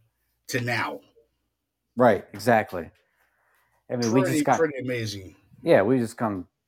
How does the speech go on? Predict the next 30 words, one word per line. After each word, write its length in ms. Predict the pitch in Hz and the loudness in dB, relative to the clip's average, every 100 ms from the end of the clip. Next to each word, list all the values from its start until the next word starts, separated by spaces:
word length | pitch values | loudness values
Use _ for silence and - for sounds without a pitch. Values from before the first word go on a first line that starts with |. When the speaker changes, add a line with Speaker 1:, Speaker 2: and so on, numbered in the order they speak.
| _ | _
Speaker 2:
so 200 | 143 120 | 2 2
far 360 | - 120 113 | 4 4 4
with 140 | 95 90 | 2 -4
technology 600 | 104 - 104 107 90 82 | -8 0 2 2 0 -8
nowadays. 640 | 87 82 78 82 85 - _ _ | -8 -8 -6 -6 -8 -10 _ _
I 60 | 120 | -2
mean, 340 | 127 110 98 _ _ _ _ _ | 0 0 -4 _ _ _ _ _
where 140 | 139 | 2
are 40 | 127 | 4
we 120 | 117 | 4
at 180 | 113 107 | 4 2
here 200 | 101 98 | -4 -4
with, 300 | 92 90 - | -4 -6 -10
uh, 180 | 87 82 - _ _ | -10 -12 -16 _ _
you 60 | 160 | -6
know, 40 | |
look, 180 | 170 175 | -4 -4
just 220 | - 240 | -12 -6
look 120 | 156 147 | -2 2
at 60 | |
our 120 | 120 | 2
cell 280 | 101 127 139 | 2 2 2
phones 360 | - 95 90 92 | 2 -8 -10 -10
alone. 420 | 92 113 131 87 | -6 -4 -4 -6
Look 140 | - | -10
how 80 | 135 | -8
much 220 | 139 131 | -8 -4
they 140 | 131 127 | 0 -2
can 160 | 117 | -2
do. 260 | 85 78 | -8 -10